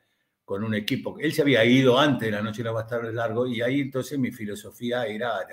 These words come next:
digamos, cientificismo keynesiano, o sea, por decirlo de, de esa manera. Y eso continuó siendo, digamos, la base, mi base filosófica el resto de mi vida, ¿no? Tengo una gran admiración por,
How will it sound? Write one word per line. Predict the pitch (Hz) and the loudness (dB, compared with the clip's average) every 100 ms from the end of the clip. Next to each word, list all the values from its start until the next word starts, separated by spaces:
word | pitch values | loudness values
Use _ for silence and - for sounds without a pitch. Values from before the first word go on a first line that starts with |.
| - | -10
digamos, | 92 - - - _ - - _ _ _ _ _ _ _ _ | -10 -10 -14 -20 _ -14 -14 _ _ _ _ _ _ _ _
cientificismo | - 135 127 113 123 165 151 139 | -4 -2 0 0 0 2 4 8
keynesiano, | 127 131 123 127 92 87 - _ _ - | 8 8 6 2 -2 -2 -14 _ _ -20
o | - | -16
sea, | - 104 92 87 87 - _ | -10 -6 -6 -8 -12 -16 _
por | 98 92 | -14 -10
decirlo | 101 117 104 | -8 -6 -4
de, | 95 90 85 90 _ _ _ _ _ _ | -2 -4 -6 -16 _ _ _ _ _ _
de | - 104 | -6 -4
esa | 98 98 | -2 -2
manera. | 104 92 82 82 - | 0 0 0 -2 -4
Y | 110 127 160 | -4 -4 -2
eso | 185 - - - | -4 -6 -14 -4
continuó | 147 - 147 160 | -4 -2 -4 -4
siendo, | 135 165 170 139 120 107 98 | -2 -2 2 4 6 4 0
digamos, | 104 110 107 90 - | -2 -4 -6 -10 -10
la | 95 | -8
base, | 95 110 - 92 87 - _ _ _ _ _ _ _ _ _ _ _ _ _ _ | -4 -6 -4 -6 -8 -14 _ _ _ _ _ _ _ _ _ _ _ _ _ _
mi | - 127 131 | 0 6 6
base | 131 135 139 | 6 6 2
filosófica | 135 127 120 156 156 156 120 110 104 | 4 6 6 6 2 4 4 4 4
el | 104 | 2
resto | 135 123 123 | 2 2 4
de | 123 | 4
mi | 180 | 4
vida, | 185 113 90 - | 2 2 0 -6
¿no? | 123 240 - | -4 -4 -6
Tengo | 120 | -4
una | 110 | 0
gran | 104 120 | 2 4
admiración | 120 98 90 85 - 90 82 | 4 2 -2 -6 -4 -6 -4
por, | 85 78 80 | -6 -8 -10